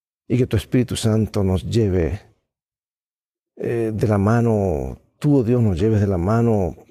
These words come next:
guiados por tu Santo Espíritu, de tal manera que podamos decir, "Estoy haciendo la voluntad de Dios".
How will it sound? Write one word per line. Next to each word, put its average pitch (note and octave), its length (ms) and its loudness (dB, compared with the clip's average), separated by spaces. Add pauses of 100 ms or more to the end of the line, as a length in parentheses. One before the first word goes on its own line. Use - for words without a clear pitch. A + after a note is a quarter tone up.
(280)
guiados A2 640 0
por F#2+ 260 -4
tu F#2 460 -2
Santo G#2 320 -2
Espíritu, A#2 640 -2
de F#2 80 2
tal A2+ 200 -2
manera G#2+ 440 2
que - 100 -10
podamos G2 380 -2
decir, - 680 -4
"Estoy A2+ 420 -2
haciendo G2 380 0
la F2+ 60 2
voluntad F2 360 -2
de F2 100 0
Dios". - 500 -6